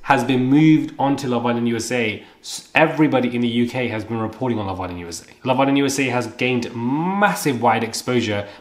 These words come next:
by bringing Scott on. And so also it was this introductory concept to mixing Americans and the U K, you know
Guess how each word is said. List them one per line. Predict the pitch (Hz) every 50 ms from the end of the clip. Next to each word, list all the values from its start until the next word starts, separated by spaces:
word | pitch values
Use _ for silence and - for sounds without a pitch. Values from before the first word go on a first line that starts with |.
| - -
by | - 120 120
bringing | 110 107 131 139 139 135 131
Scott | 123 - - - - 123 123 123 - -
on. | 143 156 151 131 123 113 - - - - - -
And | 127 127
so | 123 - 135 127
also | 127 151 165 160 - 156
it | 120 123 127
was | 131 127 113
this | 120 117 - -
introductory | 143 143 - 147 127 120 139 - - - - 135 127
concept | 127 - - 131 120 117 - - 113 - - - - - -
to | - 131 131 120 113 - - - - _
mixing | - 123 135 123 - - - 131 123 117 -
Americans | 120 120 120 127 131 131 123 127 - 117 110 107 107 -
and | - 120 117
the | 113
U | 107 107 117 123
K, | 120 120 123 120 110 110 110 107 - - - - _ -
you | 127 123
know | 113 101 92